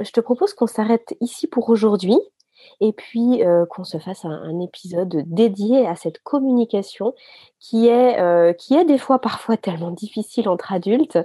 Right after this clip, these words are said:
euh, qui est parfois tellement difficile entre adultes et enfants, et, euh, et t'as plein de choses à nous dire par rapport à ça et, euh,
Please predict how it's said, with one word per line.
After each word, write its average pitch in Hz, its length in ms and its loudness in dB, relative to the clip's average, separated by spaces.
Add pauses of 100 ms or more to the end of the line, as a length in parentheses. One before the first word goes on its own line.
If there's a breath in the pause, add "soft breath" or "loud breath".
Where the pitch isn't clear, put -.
(500 loud breath)
euh, 175 200 4
qui 262 260 -2
est 277 100 6
parfois 285 420 0
tellement 269 280 2
difficile 247 840 -2 (220)
entre 190 300 -4
adultes 175 360 -6 (100)
et 247 180 4
enfants, 202 520 0 (380 soft breath)
et, 180 240 2
euh, 165 160 4
et 165 100 -2
t'as 160 140 -6
plein 208 180 -8
de 202 60 -6
choses 240 200 0
à 202 60 -8
nous 180 140 -2
dire 202 220 -4
par 170 120 -8
rapport 165 280 -8
à 175 100 -8
ça 208 360 -6
et, 180 320 -4
euh, 160 260 -4